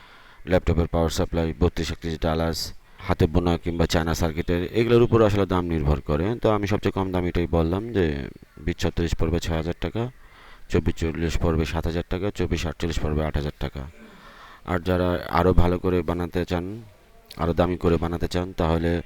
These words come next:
যে ফ্যাসিলিটিসের কথাগুলো বললাম, যে ঘড়ি কখনো স্লো ফাস্ট হবে না, কারণ বর্তমান সময়ে আপনার নামাজের ঘড়ির সবচেয়ে বড় সমস্যা হলো টাইম স্লো ফাস্ট হয়ে যাওয়া, কারণ তেরো ষাট ডালাস বেশিরভাগ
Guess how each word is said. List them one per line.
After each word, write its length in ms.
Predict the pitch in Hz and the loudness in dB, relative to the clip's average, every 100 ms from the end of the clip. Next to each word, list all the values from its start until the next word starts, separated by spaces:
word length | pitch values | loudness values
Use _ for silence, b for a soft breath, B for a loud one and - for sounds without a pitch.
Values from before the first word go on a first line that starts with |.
| B B | B B
যে 160 | 85 95 | 0 4
ফ্যাসিলিটিসের 520 | 101 87 92 92 87 | 4 2 -2 -4 -4
কথাগুলো 400 | 98 92 90 92 | 0 2 4 4
বললাম, 400 | 90 90 90 104 | 4 4 2 0
যে 100 | 110 | 0
ঘড়ি 200 | 90 87 | 4 4
কখনো 240 | 87 87 85 | 4 0 -2
স্লো 220 | 82 82 | 0 2
ফাস্ট 240 | 85 - | 2 0
হবে 140 | 85 85 | 0 0
না, 140 | 92 | -2
কারণ 240 | 95 87 | -4 -4
বর্তমান 400 | 85 85 87 85 | -2 0 0 -2
সময়ে 680 | 82 90 85 85 85 82 82 - | -4 -4 -4 -2 -2 -2 -4 -4
আপনার 520 | 80 82 82 78 78 - B B B B 90 | -6 -4 -4 -4 -4 -10 B B B B -4
নামাজের 320 | 90 87 85 | -2 2 0
ঘড়ির 240 | 85 85 | 2 0
সবচেয়ে 280 | 80 85 85 | 0 0 2
বড় 160 | 82 82 | 2 2
সমস্যা 420 | 85 82 80 85 | -2 -4 -2 -2
হলো 500 | 82 82 80 76 52 - | 0 0 -2 -4 -8 -4
টাইম 180 | 85 82 | -2 -2
স্লো 220 | - 82 | 0 2
ফাস্ট 280 | 85 82 90 | 2 0 0
হয়ে 100 | 82 | 0
যাওয়া, 340 | 82 80 104 135 | 0 -2 -4 -4
কারণ 440 | 85 80 80 76 76 | -6 -6 -8 -12 -6
তেরো 160 | 90 87 | -2 0
ষাট 180 | 90 82 | 0 -2
ডালাস 420 | 85 82 82 - - - | -2 -2 -4 -8 -12 -6
বেশিরভাগ 380 | 82 87 80 82 | -4 0 0 -2